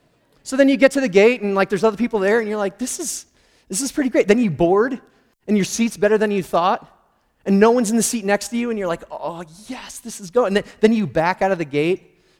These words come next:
and you're like, "Come on, warm weather." And then you get to the tarmac, and then you just sit. And everyone's doing this.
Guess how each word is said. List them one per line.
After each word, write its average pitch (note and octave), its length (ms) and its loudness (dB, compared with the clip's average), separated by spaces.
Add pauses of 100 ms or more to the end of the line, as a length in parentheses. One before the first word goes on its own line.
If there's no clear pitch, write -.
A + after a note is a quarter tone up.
and B2 120 -10
you're B2+ 80 -6
like, B2 160 -8
"Come F#3+ 600 -6
on, F#3 380 -6
warm F#3+ 340 -8
weather." F#3 460 -4 (1120)
And E3+ 200 0
then G#3+ 220 2
you A3 80 0
get F#3+ 220 0
to G#3 80 -12
the F#3+ 80 -6
tarmac, G#3 480 -4
and F#3 100 -2
then F#3+ 100 -2
you G3 60 -4
just E3+ 260 -8
sit. E3 320 -2 (2750)
And E3 100 -8
everyone's D#3+ 260 -2
doing E3 200 0
this. - 460 -6